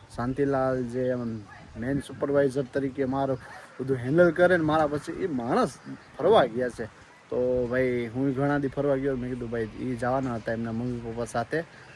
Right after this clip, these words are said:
એના ભાઈ ને બધા, તો એ બધા ફરવા ગયા છે ને વાં નીચે આનંદભાઈ ને એ બધાય ભેગા ગયા છે ને ભાણેજ છે, એટલે એ બધા ફરવા ગયા છે." તો અત્યારે દૂધનું બધું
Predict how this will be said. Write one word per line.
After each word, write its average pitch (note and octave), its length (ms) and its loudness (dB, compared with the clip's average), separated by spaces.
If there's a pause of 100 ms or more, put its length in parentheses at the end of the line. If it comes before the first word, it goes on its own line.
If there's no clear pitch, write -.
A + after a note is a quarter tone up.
(200)
એના B2 140 0
ભાઈ B2 260 2
ને B2+ 80 0
બધા, B2+ 260 0
તો A#2+ 120 -6
એ B2 40 0
બધા B2 300 -2
ફરવા C#3+ 300 0
ગયા D3 200 0
છે C#3+ 160 0
ને B2+ 100 -2
વાં B2+ 240 -2
નીચે C3 280 0
આનંદભાઈ B2+ 480 2
ને C3 80 0
એ D#3+ 60 2
બધાય C#3+ 320 2
ભેગા B2+ 320 -2
ગયા C#3 240 0
છે B2+ 140 -4
ને D3 220 -6
ભાણેજ D#3+ 340 4
છે, A#2 200 -6
એટલે - 600 -4
એ F3+ 40 4
બધા F3 180 2
ફરવા D#3+ 340 4
ગયા C#3 240 4
છે." C#3 160 0
તો C#3 400 4
અત્યારે C3+ 380 0
દૂધનું C#3 320 0
બધું B2+ 500 0